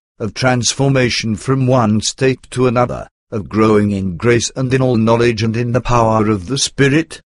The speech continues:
the life and the mind of Christ being renewed in you, and of constant revelations of the might of his power. It is the only kind of thing that will enable us to stand. In this life,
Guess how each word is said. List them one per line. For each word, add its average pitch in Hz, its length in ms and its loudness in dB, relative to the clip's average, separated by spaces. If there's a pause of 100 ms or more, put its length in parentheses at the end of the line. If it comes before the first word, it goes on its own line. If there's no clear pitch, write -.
(120)
the 101 80 -2
life 98 420 0
and 101 140 -2
the 110 80 2
mind 113 400 2
of 104 120 -2
Christ 101 480 0
being 120 380 2
renewed 117 540 0
in 101 100 -2
you, 92 140 -4 (240)
and 110 180 0
of 120 160 0
constant 131 540 -2
revelations 113 800 2
of 90 140 -6
the 110 80 0
might 110 340 2
of 101 80 -4
his 95 160 -6
power. 87 460 -4 (520)
It - 180 0
is 127 200 2
the 113 180 -2
only 135 360 0
kind 135 420 0
of 135 140 -2
thing 123 260 -2
that 110 160 -6
will 110 160 2
enable 123 460 2
us 127 140 -4
to 139 140 -4
stand. 98 640 -4 (540)
In 113 120 2
this 123 280 2
life, 117 400 0